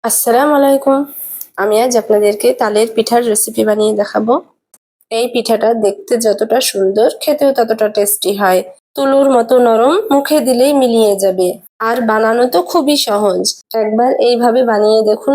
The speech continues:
বাড়ির সকলেই পছন্দ করবে। তো তার জন্য এখানে আমি নিয়েছি একটা তাল। তো তালটাকে এবার আমি ভালো করে খোসাটা ছাড়িয়ে নিব।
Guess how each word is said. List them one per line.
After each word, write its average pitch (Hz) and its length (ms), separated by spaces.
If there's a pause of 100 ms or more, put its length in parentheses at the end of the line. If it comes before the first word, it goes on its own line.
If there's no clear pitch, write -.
বাড়ির 233 360
সকলেই 277 400
পছন্দ 220 420
করবে। 190 420 (640)
তো 220 80
তার 220 260
জন্য 233 240 (200)
এখানে 254 280
আমি 240 240
নিয়েছি 226 440 (140)
একটা 233 240 (120)
তাল। 196 240 (500)
তো 233 80
তালটাকে 240 520
এবার 240 200
আমি 254 160
ভালো 247 280
করে 233 240
খোসাটা 247 420
ছাড়িয়ে 226 400
নিব। 185 180